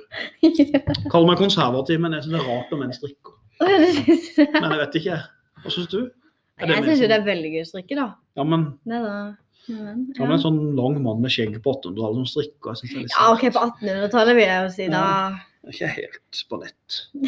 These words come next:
Speaker 2: Men, men.
Speaker 1: <laughs>
Speaker 2: Eh, da har vi nevnt, eh, kristne lekmenn. Hvem er neste gruppering? Som
Speaker 1: Eh, ja, bøndene er jo veldig viktige,
Speaker 2: Ja,
Speaker 1: så
Speaker 2: de er,
Speaker 1: klart.
Speaker 2: de er viktige. Og bøndene,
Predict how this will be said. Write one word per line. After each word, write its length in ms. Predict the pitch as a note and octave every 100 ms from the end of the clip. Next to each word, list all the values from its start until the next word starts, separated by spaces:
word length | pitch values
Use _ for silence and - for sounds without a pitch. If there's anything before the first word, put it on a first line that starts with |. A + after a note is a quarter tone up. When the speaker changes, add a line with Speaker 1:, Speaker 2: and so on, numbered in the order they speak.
| -
Speaker 2:
Men, 180 | C4 A3+
men. 220 | D#4 D4+
Speaker 1:
<laughs> 40 | D4 - D4 - - -
Speaker 2:
Eh, 380 | G3 A3 A3 G#3+
da 80 | G3
har 80 | F#3
vi 80 | G3+
nevnt, 240 | E3+ E3+ F#3
eh, 60 | F3
kristne 240 | F3 E3+
lekmenn. 380 | D3 C#3+ E3+ E3+
Hvem 140 | D#3+ E3
er 40 |
neste 300 | E3 E3 C3+ C#3 C#3 C#3+
gruppering? 540 | C#3+ D3 D3+ D#3 A#3+ A#3
Som 160 | G#3 F3+
Speaker 1:
Eh, 600 | E3+ D#4+ D#4 D4+ D4 C4+ A#3+
ja, 100 | A3
bøndene 540 | A3+ A#3 G3+ G3 C#4 D#4
er 80 | G3
jo 80 | G3 G3+ G3
veldig 180 | G3+ F3
viktige, 300 | F3 _ C#3+ D#3+ _ -
Speaker 2:
Ja, 60 |
Speaker 1:
så 160 | B2 A#2+
Speaker 2:
de 60 | C#3+
er, 80 |
Speaker 1:
klart. 160 | C3+ -
Speaker 2:
de 140 | D3 C3
er 60 | C3+
viktige. 380 | C#3 - - C3+ _ _ _ _ _ _ _ _ _ _ D#3+
Og 80 | D3
bøndene, 400 | C3+ B2+ C#3+